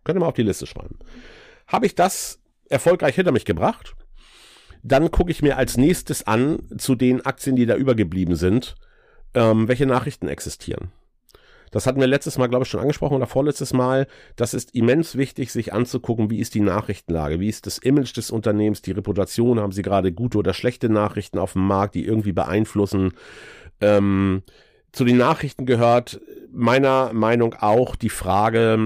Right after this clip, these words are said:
nach, ähm, nach Kennz-, äh, nach, nach, nach, äh, äh, nach Daten zu, zu Jahres- oder, oder Quartalsberichten. Also wann sind die, wann kommen die nächsten Bilanzzahlen, Bilanzkennzahlen raus? Das ist in Amerika,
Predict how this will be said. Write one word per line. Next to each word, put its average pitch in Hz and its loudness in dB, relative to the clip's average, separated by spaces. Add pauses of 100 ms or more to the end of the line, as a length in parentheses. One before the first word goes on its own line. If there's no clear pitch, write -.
nach, 101 0 (120)
ähm, 90 0 (800)
nach 101 -2
Kennz-, 156 -2
äh, 113 2
nach, 107 0
nach, 98 -2
nach, 98 -4
äh, 92 -2
äh, 82 -4 (460)
nach 101 -2
Daten 143 0 (240)
zu, 101 2 (720)
zu - -2
Jahres- 117 2
oder, 101 0
oder 101 0
Quartalsberichten. 156 -2
Also 104 0
wann 107 2
sind 110 -4
die, 104 0
wann 101 0
kommen 110 -2
die 101 0
nächsten 104 0
Bilanzzahlen, 127 0
Bilanzkennzahlen 127 -2
raus? 120 0
Das 104 -8
ist 101 -8
in 101 0
Amerika, 113 2